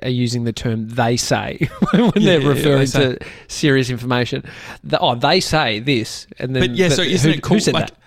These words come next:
Speaker 1: I don't know.
Speaker 2: imagine, imagine. So there's this whole thing around, like, knowledge workers. So, you know, people that are, um, it could be,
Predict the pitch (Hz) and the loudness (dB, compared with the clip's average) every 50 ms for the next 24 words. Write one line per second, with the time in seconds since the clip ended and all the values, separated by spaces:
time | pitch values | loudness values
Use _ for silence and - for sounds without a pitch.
0 | _ - 165 160 160 165 160 170 165 139 135 123 117 123 - 170 190 - - 143 | _ 0 0 2 2 2 2 0 0 0 -2 -2 -2 -4 -8 -10 -12 -6 -4 0
1 | 143 143 143 131 131 131 - 143 - 160 151 147 151 143 - 170 - - - 160 | 0 0 0 0 -2 -4 -4 -2 -2 -2 0 0 0 -2 -2 -4 -4 -2 -2 -2
2 | 160 151 - 143 127 120 110 117 113 110 107 107 107 - 127 117 113 107 107 107 | -2 -2 -2 -4 -4 -2 -2 -4 -4 -4 -6 -8 -8 -6 -6 -4 -4 -4 -4 -4
3 | 113 117 - - 117 117 117 117 110 - 123 120 117 113 - - _ - - - | -6 -6 -6 -4 -2 -2 -2 -2 -2 -4 -4 -4 -4 -6 -10 -12 _ -10 -6 -4
4 | 127 110 110 107 107 - _ _ _ _ - _ _ _ _ _ - _ _ _ | -2 -2 -2 -4 -4 -6 _ _ _ _ -20 _ _ _ _ _ -20 _ _ _
5 | _ _ 135 120 110 107 _ - - 131 117 - 131 117 113 107 107 113 117 113 | _ _ -8 -8 -8 -4 _ -2 -2 -2 -4 -2 -4 -4 -4 -4 -4 -2 0 0
6 | 110 110 110 107 107 107 107 110 110 104 - _ _ _ _ _ _ _ _ _ | 0 0 -2 -2 -4 -4 -4 -4 -6 -6 -8 _ _ _ _ _ _ _ _ _
7 | _ _ 127 113 110 104 104 101 101 107 110 110 113 _ _ _ _ _ _ _ | _ _ -8 -8 -6 -6 -8 -8 -8 -10 -12 -12 -16 _ _ _ _ _ _ _
8 | _ _ _ - 156 123 _ - 151 123 _ 131 123 120 117 113 110 | _ _ _ -14 -14 -12 _ -6 -6 -4 _ -2 -2 0 -2 -4 -6